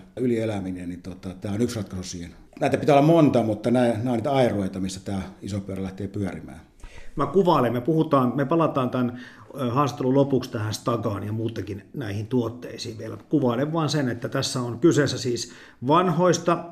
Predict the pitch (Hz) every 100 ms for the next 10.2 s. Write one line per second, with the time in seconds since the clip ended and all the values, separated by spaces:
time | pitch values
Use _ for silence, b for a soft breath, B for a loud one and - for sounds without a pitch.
0 | - - 165 151 151 139 - 127 127 123
1 | 113 117 101 147 139 151 143 156 143 117
2 | 117 101 - - 104 101 101 101 - 156
3 | 135 127 123 123 139 131 - B B B
4 | 160 151 151 156 175 170 185 151 - 123
5 | 123 - - 123 143 135 139 131 139 139
6 | 143 - - - 175 151 110 - 110 107
7 | 120 107 110 - 117 - - 113 - 113
8 | 127 139 131 123 123 - 120 - 123 113
9 | 117 113 110 101 95 98 98 110 107 104
10 | 104 104